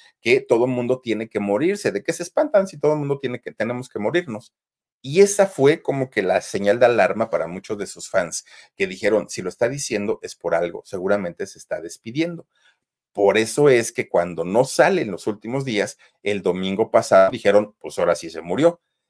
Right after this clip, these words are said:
Se hizo tendencia el nombre de la Gilbertona en la plataforma de X. Ahí todo mundo empezó a comentar, "Sí, sí se murió. Yo vi que llegaron personas ahí de una funeraria afuera de su casa.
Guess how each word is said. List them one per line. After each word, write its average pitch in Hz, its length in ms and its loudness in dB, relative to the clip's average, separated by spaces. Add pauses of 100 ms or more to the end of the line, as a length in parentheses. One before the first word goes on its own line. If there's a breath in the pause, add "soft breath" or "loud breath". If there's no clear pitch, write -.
Se - 280 -4
hizo 123 600 6 (320)
tendencia 139 760 2
el 95 280 -4
nombre 107 240 0
de 120 60 0
la 104 120 0
Gilbertona 95 680 -4 (240 loud breath)
en 92 140 -6
la 85 80 -4
plataforma 101 600 0
de 98 240 2
X. - 520 -10
Ahí 95 300 0
todo 127 260 0
mundo 131 460 0
empezó 98 400 -8
a - 80 -6
comentar, 98 520 0
"Sí, - 380 -2 (220 loud breath)
sí 131 200 -6
se 135 120 2
murió. 131 420 4
Yo 127 180 2
vi 139 120 -2
que 120 140 -2
llegaron 107 520 2
personas 110 500 -2
ahí 95 180 0
de 113 60 -4
una 110 160 -4
funeraria 113 600 2
afuera 98 360 0
de 87 120 -8
su - 140 -20
casa. 175 400 2